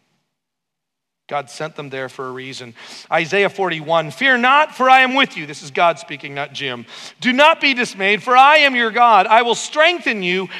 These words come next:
I will help you. I will uphold you with my righteous right hand." I'm gonna use Philippians four thirteen in the right way today. Okay? It's not about a football score. You don't need it here. It shouldn't help Team America win the World Juniors. No, Canada won again.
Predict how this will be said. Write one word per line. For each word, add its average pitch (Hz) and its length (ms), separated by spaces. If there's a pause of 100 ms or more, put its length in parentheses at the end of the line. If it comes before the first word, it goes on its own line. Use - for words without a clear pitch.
I 220 160
will 208 200
help 320 380
you. 170 280 (200)
I 190 120
will 190 180
uphold 226 480
you 165 140
with 160 160
my 160 120
righteous 143 460
right 143 180
hand." 113 320 (1400)
I'm 226 100
gonna 269 120
use 196 180
Philippians 202 440
four 226 180
thirteen 226 480
in 254 320
the 285 100
right 294 500
way 147 300
today. 127 420 (1200)
Okay? 269 360
It's - 120
not 269 200
about 269 160
a - 20
football 254 400
score. 254 460
You 240 100
don't 247 200
need 247 200
it 247 80
here. 247 400 (340)
It 185 240
shouldn't 220 280
help 233 220
Team 240 180
America 226 440
win 220 160
the 220 80
World 220 280
Juniors. 220 500
No, 202 180
Canada 208 460
won 196 160
again. 185 420